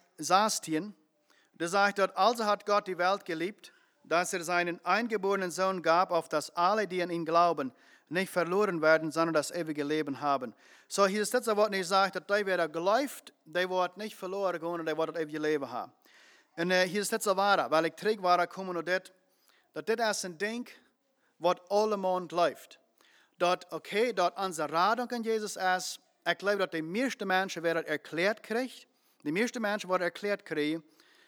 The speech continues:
die würden alle sagen, okay, gut, alright, so an Jesus glauben, na, das habe ich eigentlich von Kind an. Okay, dann oder was sagen, dann muss sie nach deine Sünde bekehren.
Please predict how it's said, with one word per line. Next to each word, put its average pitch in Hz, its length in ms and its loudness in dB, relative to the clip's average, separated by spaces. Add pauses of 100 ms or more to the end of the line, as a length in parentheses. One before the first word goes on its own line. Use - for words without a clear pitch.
(140)
die 165 120 -2
würden 190 240 4
alle 208 300 2
sagen, 180 240 4
okay, 165 180 -6
gut, 180 340 -2 (640)
alright, 185 460 0 (720)
so 160 400 -2
an 151 120 -6
Jesus 190 340 -4
glauben, 196 440 -2 (100)
na, 147 180 -6
das 147 140 -6
habe 170 140 2
ich 175 80 -10
eigentlich 170 260 -6
von 160 140 -6
Kind 185 240 -10
an. 147 240 -2 (1120)
Okay, 170 200 -4
dann 185 140 0
oder 202 100 4
was 196 160 4
sagen, 190 220 6
dann 190 80 4
muss 185 160 4
sie 185 80 -6
nach 175 140 2
deine 175 200 -2
Sünde 196 280 -2
bekehren. 131 420 -8